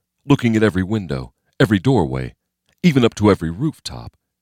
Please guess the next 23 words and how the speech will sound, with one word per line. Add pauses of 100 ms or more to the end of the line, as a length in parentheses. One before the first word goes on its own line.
(160)
his
head
moving
steady
and
smooth
and
nonstop. (920)
This
boy
knew
his
surroundings. (500)
He
knew
his
turf. (1300)
"The
whole
city
is
our
turf,